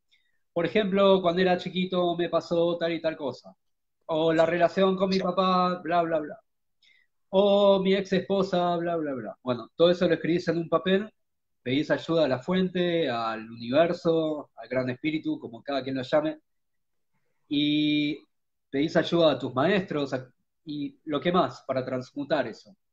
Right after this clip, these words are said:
¿no? Y cuando uno escribe y quema,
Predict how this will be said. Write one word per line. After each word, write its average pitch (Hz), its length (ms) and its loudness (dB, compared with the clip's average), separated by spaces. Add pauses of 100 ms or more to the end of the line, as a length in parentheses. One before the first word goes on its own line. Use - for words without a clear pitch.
(140)
¿no? 147 320 -6 (180)
Y 147 380 -6
cuando 160 300 0
uno 226 580 -2
escribe 190 400 -2
y 190 80 0
quema, 226 440 0